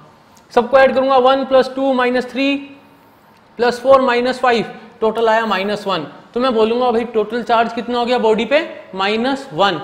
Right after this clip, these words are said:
अब unit क्या होती है charge की, कूलम्ब होती है। ये next class में अपन देखेंगे कूलम्ब क्या चीज है।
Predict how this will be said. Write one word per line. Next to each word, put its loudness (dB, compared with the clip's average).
अब 2
unit 0
क्या 2
होती 4
है 2
charge 2
की, -4
कूलम्ब 2
होती 0
है। 0
ये 2
next -4
class -2
में -6
अपन -8
देखेंगे -4
कूलम्ब -4
क्या -2
चीज -6
है। -8